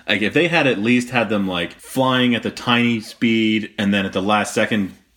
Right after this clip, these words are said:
growing back to normal size, grabbing the person or hitting them, that's a lot of force and mo-, a lot of momentum you've just built up and then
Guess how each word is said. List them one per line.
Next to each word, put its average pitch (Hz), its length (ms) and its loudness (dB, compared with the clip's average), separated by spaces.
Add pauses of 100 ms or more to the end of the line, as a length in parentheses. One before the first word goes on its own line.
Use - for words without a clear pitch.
growing 113 360 2
back 104 240 0
to 107 80 -4
normal 101 260 -2
size, 98 340 0
grabbing 95 320 -2
the 87 40 -8
person 101 300 -4
or 90 80 -4
hitting 101 240 0
them, 98 220 -2
that's 185 240 2
a - 20 2
lot 170 240 2
of 127 140 0
force 160 420 0
and 104 80 0
mo-, 107 80 2
a 104 80 -2
lot 110 160 2
of 123 80 2
momentum 113 420 0
you've 90 120 -4
just - 240 -6
built 95 240 -2
up 87 200 -2
and 80 120 -6
then 85 260 -6